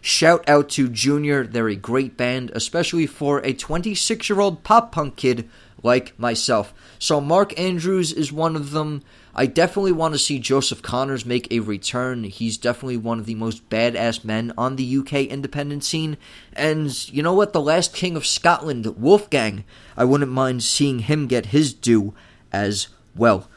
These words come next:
So big shout out for those three questions. Guys, if you've listened to episode fifty and you have any more, I am doing a N X T Superstar Shake Up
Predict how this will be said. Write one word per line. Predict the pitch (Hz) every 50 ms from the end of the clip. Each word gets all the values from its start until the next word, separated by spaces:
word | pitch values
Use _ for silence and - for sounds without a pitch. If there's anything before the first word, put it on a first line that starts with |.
| - _ _ _
So | - - - - 131 131 135 135 123
big | 123 - - 202 220 -
shout | - - 202 190 190 190
out | 175 170
for | - - 143
those | 139 156 170 165 160
three | - - 156 156 156
questions. | - - - 151 156 - - - 165 156 -
Guys, | - - 147 151 170 156 -
if | - 131 - -
you've | 123 101 -
listened | 117 156 175 - - 208 185 -
to | 190 -
episode | - - - 170 - - 165 147 123
fifty | - - 165 165 156 - 175 175 165 -
and | 131 127 123
you | 123 117
have | 101 131 139 147 151 139 - -
any | 143 143 135 127 120
more, | 117 117 127 135 139 135 170 - - - - - -
I | - 131
am | - - 143 156 170 165
doing | 135 - 151 151 156 156 151 - -
a | 117 120 - -
N | 127 139 147 147
X | 120 135 131 - -
T | - - - 135 127 120 113 - - - - _ _ -
Superstar | - - - 202 202 - - 160 - - 170 147 135 131 120 - -
Shake | 113 - - - 135 139 160 - - - _ -
Up | 139 147 147 - _ _